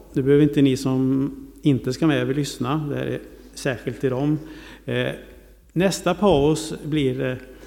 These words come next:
i Örebro. Så tänk gärna på det, att förbereda er om ett toalettbesök innan. Allt är bra att börja en bussresa med tom blåsa, brukar jag säga. Då, nu kan ni öppna öronen igen, ni som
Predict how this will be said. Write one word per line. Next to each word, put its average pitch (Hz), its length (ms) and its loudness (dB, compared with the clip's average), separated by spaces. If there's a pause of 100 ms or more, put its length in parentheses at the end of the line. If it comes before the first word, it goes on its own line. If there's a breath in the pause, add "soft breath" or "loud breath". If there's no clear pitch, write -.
(260 loud breath)
i 127 220 2
Örebro. 151 640 4 (580)
Så 147 180 -2
tänk 165 320 4
gärna 139 200 0
på 139 140 -6
det, 120 320 -4 (200)
att 123 120 -8
förbereda 123 580 -2
er 123 140 -6
om 117 280 -8
ett 127 120 -12
toalettbesök 131 840 -6
innan. 110 380 -6 (580 soft breath)
Allt 123 260 -4
är 127 40 0
bra 123 180 -4
att - 160 -12
börja 135 220 0
en 127 80 -2
bussresa 123 680 -4 (440 loud breath)
med 120 160 -8
tom 123 240 0
blåsa, 127 480 -4 (120)
brukar 127 320 -10
jag 120 80 -6
säga. 117 380 -6 (1300 soft breath)
Då, 180 280 6
nu 185 140 8
kan 185 160 6
ni 180 100 8
öppna 160 240 4
öronen 143 460 6
igen, 143 200 6
ni 139 100 6
som - 180 2